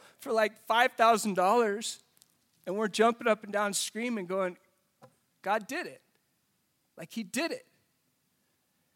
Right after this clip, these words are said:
No excuses when God puts a call on your life. And you don't have to control every <laughs> aspect of it.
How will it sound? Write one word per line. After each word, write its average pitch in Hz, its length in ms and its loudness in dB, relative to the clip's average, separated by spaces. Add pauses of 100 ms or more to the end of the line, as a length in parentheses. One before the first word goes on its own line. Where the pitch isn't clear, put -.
(320)
No 311 360 10
excuses 294 720 6
when 233 140 2
God 247 300 8
puts - 220 0
a 226 40 -2
call 262 360 4
on 240 100 4
your 185 120 -2
life. 190 500 4 (1200)
And 226 120 2
you 302 120 8
don't 294 200 8
have 285 240 8
to 294 100 0
control 277 520 4
every 269 300 6
<laughs> 277 120 12
aspect - 460 4
of 214 160 4
it. 151 220 -4